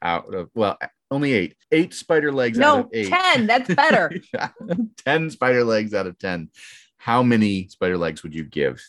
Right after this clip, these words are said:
Speaker 1: this book, Carrie?
Speaker 2: Um, I, I'm gonna have to break it down into storyteller and player.
Speaker 1: Mm-hmm.
Speaker 2: Um, as a storyteller, I have, it, it gave me an idea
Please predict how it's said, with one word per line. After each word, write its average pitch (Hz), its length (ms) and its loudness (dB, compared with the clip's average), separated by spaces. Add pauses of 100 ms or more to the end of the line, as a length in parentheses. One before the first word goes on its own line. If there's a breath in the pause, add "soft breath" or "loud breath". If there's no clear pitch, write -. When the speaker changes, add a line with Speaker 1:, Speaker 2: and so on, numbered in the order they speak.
Speaker 1:
this - 260 -6
book, - 300 -12
Carrie? - 340 -10 (380)
Speaker 2:
Um, 233 260 2
I, 233 260 0
I'm 240 220 0
gonna 262 160 -4
have 233 160 -6
to 254 80 -10
break 220 240 -8
it 214 100 -6
down 190 240 -4
into 190 320 -6
storyteller 180 640 -2
and 170 100 -8
player. 180 400 -4 (180)
Speaker 1:
Mm-hmm. 143 240 -12 (240)
Speaker 2:
Um, 185 300 0
as 202 280 -2
a 180 80 -10
storyteller, 208 1080 -2 (1500)
I 196 200 0
have, 214 320 0 (100)
it, 262 200 -2
it 262 380 0
gave 269 320 -2
me 220 400 -6
an 208 120 -8
idea 185 560 -4